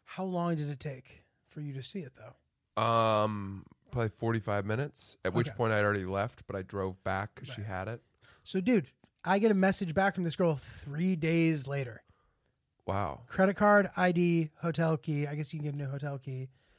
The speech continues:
Speaker 1: But, like, and then she, like, came to get it. And it's funny. She showed up with, like, a big guy, which I think is a funny move. Like, she's just in case.
Speaker 2: Was it her boyfriend?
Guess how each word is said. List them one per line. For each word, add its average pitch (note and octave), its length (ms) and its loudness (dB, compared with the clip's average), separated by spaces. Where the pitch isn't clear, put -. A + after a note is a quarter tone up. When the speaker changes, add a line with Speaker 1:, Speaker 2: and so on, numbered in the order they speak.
Speaker 1:
But, F3 100 2
like, E3+ 380 4
and E3+ 120 4
then F3+ 80 8
she, F#3+ 180 6
like, F3 160 6
came E3 360 0
to D3 140 -6
get D#3+ 280 2
it. C#3 260 -4
And E3 80 -2
it's D3 100 -2
funny. D3+ 200 0
She - 160 -4
showed E3 260 -2
up E3 80 -4
with, E3 80 -6
like, F3 140 -2
a D#3 40 2
big B2+ 440 -6
guy, A#2 420 -14
which F#3+ 160 2
I G#3 60 6
think G3 160 4
is G#3+ 100 0
a F3+ 60 2
funny C#3+ 340 0
move. C3+ 340 -4
Like, C3 180 -8
she's C#3+ 180 -4
just D#3+ 300 0
in D#3+ 80 2
case. C#3+ 560 2
Speaker 2:
Was B2+ 220 6
it B2 80 6
her A#2+ 100 6
boyfriend? D#3 720 0